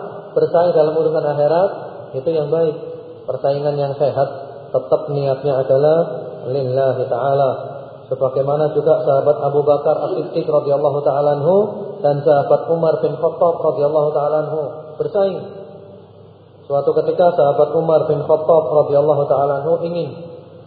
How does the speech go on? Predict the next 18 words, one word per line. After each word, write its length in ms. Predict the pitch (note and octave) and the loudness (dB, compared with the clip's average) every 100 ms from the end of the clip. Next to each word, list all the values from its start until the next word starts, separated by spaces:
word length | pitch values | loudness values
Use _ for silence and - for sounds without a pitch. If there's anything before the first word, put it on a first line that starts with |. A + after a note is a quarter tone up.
| - - | -20 -12
"Saya 640 | C#3 C3+ D3+ E3 E3 D#3+ B2+ | -6 -2 0 2 2 0 -4
hari 320 | C#3 C#3+ D3+ | -2 -2 -2
ini 480 | D3+ D#3+ E3+ F3 D3+ | -4 -4 -4 -6 -8
ingin 400 | D#3 E3 F3 D#3 | -6 -4 -4 -4
mengalahkan 720 | D3 D3 D3 C#3 C3 D3+ D3+ D3 | -4 -2 -2 -4 -6 -6 -6 -6
Abu 480 | D3 C#3 C#3 C#3 C#3 | -6 -6 -4 -4 -2
Bakar 400 | B2+ A#2+ C3+ C3 B2 | -2 -2 -2 -2 -4
As-Siddiq." 320 | C#3+ C3 C3+ C3 - - - - - - - - - - - - - - | -6 -10 -10 -12 -18 -20 -20 -20 -20 -20 -20 -20 -20 -20 -20 -20 -20 -18
Beliau 160 | C3+ C#3+ | 0 0
datang 480 | D3 C#3 C#3+ E3 D3 | 2 -2 0 0 2
ke 20 | |
Rasulullah 540 | D3 D3 D3 D3 D#3 | 2 2 2 4 2
sallallahu 240 | - D3 A#2 | 2 2 4
alaihi 80 | D3+ | 4
wasallam 140 | D#3+ F3 | 4 4
membawa 360 | D#3 C3 C#3 D3+ - | 2 4 4 4 0
separuh 400 | - C#3+ D3+ C3+ | -2 0 2 0
hartanya. 520 | C3 C3+ C#3+ C3+ B2 | -2 -2 -4 -4 -8